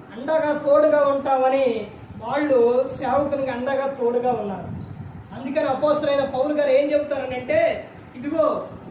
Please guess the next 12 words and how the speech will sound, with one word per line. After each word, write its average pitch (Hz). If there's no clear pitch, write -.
అకోలా, 320
ప్రిస్కిల్లా 302
వారి 294
వందనాలు 320
చెప్పుండి, 320
వారు 294
నా 302
ప్రాణముల 330
కొరకు 330
తమ 320
ప్రాణములు 330
ఇచ్చుటకైనను 330